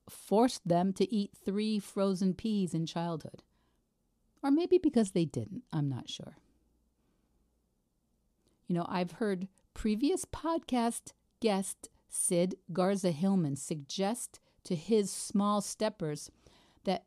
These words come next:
folks who don't eat vegetables routinely go out and buy a head of celery and eat one stalk of celery each day.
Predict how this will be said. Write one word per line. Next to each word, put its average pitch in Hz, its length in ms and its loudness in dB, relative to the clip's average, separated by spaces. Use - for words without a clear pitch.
folks - 380 0
who 226 80 2
don't 170 320 4
eat 247 140 4
vegetables 190 640 0
routinely 180 720 0
go 151 200 -2
out 196 340 0
and 160 180 -2
buy 185 180 0
a 277 80 2
head 240 240 0
of 262 100 -2
celery 175 640 -2
and 180 140 -4
eat 180 260 -4
one 226 460 4
stalk 185 600 -2
of 156 140 -8
celery 160 720 -2
each - 240 -6
day. - 260 -10